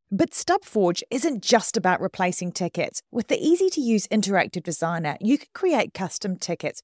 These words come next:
for anything from concerts to sports games, pregnancy announcements, or parties.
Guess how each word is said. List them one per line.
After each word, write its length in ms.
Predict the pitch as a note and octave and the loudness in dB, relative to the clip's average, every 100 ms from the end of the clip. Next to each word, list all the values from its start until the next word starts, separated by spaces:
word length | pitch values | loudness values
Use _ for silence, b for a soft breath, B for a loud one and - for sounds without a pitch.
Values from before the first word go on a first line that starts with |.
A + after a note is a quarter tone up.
| _ | _
for 260 | - D4 - - | -4 -4 -4 -2
anything 580 | A#3+ A3+ A3 - D3+ D#3 b b | 0 2 2 0 -6 -8 b b
from 180 | G3+ | -2
concerts 680 | F#3+ - D4+ - E4 E3 - | -2 0 -2 0 0 0 0
to 100 | - | -4
sports 460 | - - C#4 C4 - | -4 0 0 0 -2
games, 360 | D4 C4+ C4+ B B - | 0 0 -2 B B -2
pregnancy 480 | F4+ E4+ D4+ - A#3 | 0 0 -2 0 2
announcements, 600 | G#3+ A3 - A#3 A3 - _ _ | 2 2 0 -2 -2 -6 _ _
or 100 | - | -10
parties. 680 | - C4+ F#4+ G3 D3 - | -6 -6 -4 -6 -6 -8